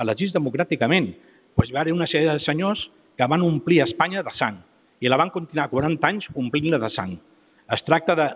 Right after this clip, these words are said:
traspassar tot aquest coneixement perquè els valors de la democràcia i la pedagogia que podem fer amb la gent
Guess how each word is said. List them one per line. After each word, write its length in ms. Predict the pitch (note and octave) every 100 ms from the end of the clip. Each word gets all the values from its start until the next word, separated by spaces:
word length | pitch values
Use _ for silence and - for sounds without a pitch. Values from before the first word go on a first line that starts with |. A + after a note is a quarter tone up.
| -
traspassar 560 | C#3+ C3+ - A#2+ F#3+ F#3 -
tot 120 | D3
aquest 220 | D3 C3+
coneixement 540 | B2 B2 C3 C3 F3 G3+ - _ _
perquè 220 | A#2+ A#2+
els 120 | B2 A2+
valors 260 | B2+ F3
de 80 | E3
la 120 | D3+
democràcia 680 | D3 C#3 B2 D3 D3+ C3 G#2 F#2 _ -
i 80 | B2+
la 100 | A#2+
pedagogia 520 | B2 A#2+ A#2+ C#3+ E3+
que 100 | D#3+
podem 260 | C3+ C#3 C#3
fer 160 | - D3 - - _
amb 180 | A2+ A#2
la 80 | A2+
gent 260 | D3+ D3+